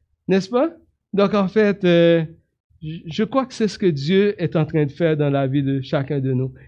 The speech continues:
Il est en train de nous, de prendre une planche, une, une planche brute. Il est en train de le, de le travailler, de, de, de, de le travailler.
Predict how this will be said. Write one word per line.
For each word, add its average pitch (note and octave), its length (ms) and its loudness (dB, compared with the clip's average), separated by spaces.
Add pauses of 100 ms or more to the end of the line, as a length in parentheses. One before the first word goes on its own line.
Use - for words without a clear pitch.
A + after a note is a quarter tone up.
Il F#3+ 80 0
est F3+ 140 0
en F3+ 100 0
train F3+ 180 -2
de D3 140 0
nous, C#3+ 260 -4
de C#3+ 160 -2
prendre D#3+ 380 0
une D3 160 0
planche, C3+ 340 -4
une, D3+ 260 -2 (360)
une D#3 120 2
planche D#3 300 0
brute. E3 580 2 (300)
Il C#3+ 140 0
est C#3+ 180 0
en D3+ 80 -2
train D#3 200 0
de C3+ 100 2
le, C3+ 140 2 (280)
de C#3 120 2
le C#3 80 2
travailler, C3+ 720 0 (600)
de, B2+ 180 2
de, B2 220 0
de, A#2+ 320 -6
de C3 240 -8
le B2 80 -4
travailler. B2+ 600 -8